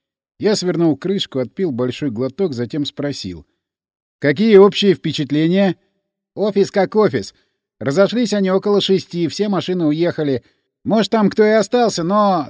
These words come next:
тогда он пришел пешком. Или его кто-то привез. Я опознал Джасмин Роджерс и Оливу Хименес. Это если не считать Брауна.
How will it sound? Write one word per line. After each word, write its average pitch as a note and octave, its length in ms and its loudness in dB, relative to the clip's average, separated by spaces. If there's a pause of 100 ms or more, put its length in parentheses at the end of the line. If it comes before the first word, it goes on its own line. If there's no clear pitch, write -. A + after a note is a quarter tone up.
тогда F#3 380 0
он G3 200 2
пришел F3 380 -2
пешком. C#3 560 -2 (380)
Или G3+ 180 0
его F#3+ 180 6
кто-то G3 280 -2
привез. D3+ 500 0 (480)
Я A3 200 4
опознал G#3+ 460 2
Джасмин G#3 440 2
Роджерс F#3+ 480 2
и F3 60 -2
Оливу F#3+ 600 2
Хименес. E3+ 600 -4 (480)
Это F#3+ 200 2
если G3 240 4
не G3 140 2
считать F3+ 340 0
Брауна. D3+ 500 2